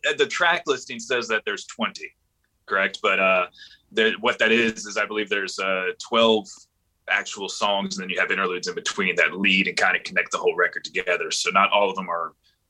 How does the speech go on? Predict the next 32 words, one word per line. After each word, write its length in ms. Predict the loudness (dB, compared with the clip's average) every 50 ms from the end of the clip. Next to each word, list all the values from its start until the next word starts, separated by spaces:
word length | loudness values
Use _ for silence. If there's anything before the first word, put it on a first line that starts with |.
| _ -20
full 260 | -2 0 0 2 2
songs. 680 | 0 -2 0 4 4 4 4 4 2 0 -2 -4 -4 -2
They're 120 | -2 -2
more 280 | 0 0 2 2 2 2
interludes 640 | 2 0 0 0 0 0 -2 -2 -4 -6 -4 -4 -4
to 120 | -2 -2 0
help 300 | 0 0 0 0 -2 -4
tie 440 | 0 4 6 6 6 6 4 0 -6 -10 -20 -20 -20 -20 _ _ _
the 80 | 0 0
record 300 | 2 2 2 0 -2 -6
together 460 | -4 0 2 2 2 2 0 -2 -4
and, 120 | -6 -6 -8 -8
and 160 | -8 -10 -12 -12 _
give 160 | -6 -6 -4
it 60 | -4 -6
its, 300 | -6 -6 -6 -8 -6 -6
its 200 | -6 -8 -8 -8
momentum. 580 | -8 -8 -8 -6 -6 -6 -6 -6 -8 -10 -12 -16 _ _ _ _ _
It's, 200 | -4 0 2 4
it's, 260 | 4 2 2 0 0 2
it's 240 | 2 2 2 2 2
another 200 | 2 2 4 4
record, 400 | 2 2 2 2 0 0 0 0 -2 -2 -2
uh, 200 | -2 0 0 0 0
much 220 | -2 -4 -4 -4
like 160 | -6 -6 -6
Attention 380 | -8 -8 -6 -6 -6 -6 -10 -12
Intention, 480 | -10 -6 -6 -6 -4 -6 -8 -10 -10 -10
where 140 | -10 -10 -10
you're, 200 | -10 -12 -14 -16 _ _ -20 -20 -20 -20 _ _
you're 120 | 4 6 8
meant 260 | 8 8 6 4 2